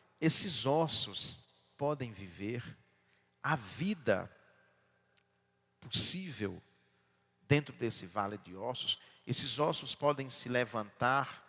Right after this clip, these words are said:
e começar a viver novamente?" Quem assistiu O Senhor dos Anéis há um grupo de,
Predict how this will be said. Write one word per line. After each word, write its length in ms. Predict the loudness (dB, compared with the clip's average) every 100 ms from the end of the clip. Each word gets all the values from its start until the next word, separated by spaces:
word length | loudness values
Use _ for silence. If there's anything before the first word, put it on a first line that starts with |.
| -20 -20 _ _ -20
e 60 |
começar 800 | -12 -8 -4 -2 -2 -4 -4 -6 -16 _ _ -16
a 100 | -16
viver 500 | -14 -12 -4 -2 -4
novamente?" 680 | -10 -10 -12 -12 -16 -16 -20 _ _ _ -20 -20 -20 _ _
Quem 140 | -4
assistiu 680 | -2 -2 -4 -6 -2 2 2 -2 _ _ -20 _ _ _
O 140 | -6
Senhor 480 | -2 0 0 0 0
dos 260 | -2 -4 0
Anéis 760 | 0 4 4 4 -2 -6 -8 -10 _ _ _ _ _ _ _ -4
há 160 | 2 2
um 300 | 2 -10 -8
grupo 440 | -2 0 0 -6
de, 420 | -6 -2 0 -2